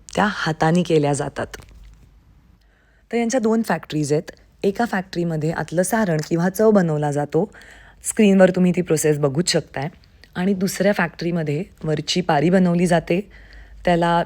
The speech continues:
छान आकार दिला जातो. त्यानंतर हाताने भरपूर कळ्या पाडून मोदक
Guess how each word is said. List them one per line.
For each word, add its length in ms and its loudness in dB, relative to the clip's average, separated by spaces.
छान 380 -2
आकार 300 2
दिला 240 0
जातो. 460 -4
त्यानंतर 600 0
हाताने 760 -2
भरपूर 520 0
कळ्या 260 2
पाडून 480 -2
मोदक 300 0